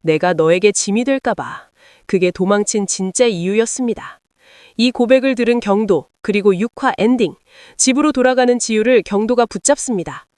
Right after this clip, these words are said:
그리고 말하죠. "다신 다리 건너지 마. 장례식장에서 보자. 네가 죽든 내가 죽든." 이게 무슨 뜻일까요? 이제 더 이상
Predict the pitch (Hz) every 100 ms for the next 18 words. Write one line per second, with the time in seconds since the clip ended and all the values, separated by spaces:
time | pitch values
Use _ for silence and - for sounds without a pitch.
0 | _ - 185 185 175 151 165 123 101 _
1 | _ _ _ - 196 190 262 240 208 254
2 | 214 208 262 277 202 226 - _ _ _
3 | _ - 202 220 330 - - 320 285 262
4 | 208 185 - _ _ _ - 160 185 214
5 | - - - 240 277 - 180 190 240 -
6 | _ 170 139 _ _ _ - - _ -
7 | 180 202 156 170 285 320 311 320 175 151
8 | 240 196 _ _ _ - 233 320 240 233
9 | 254 320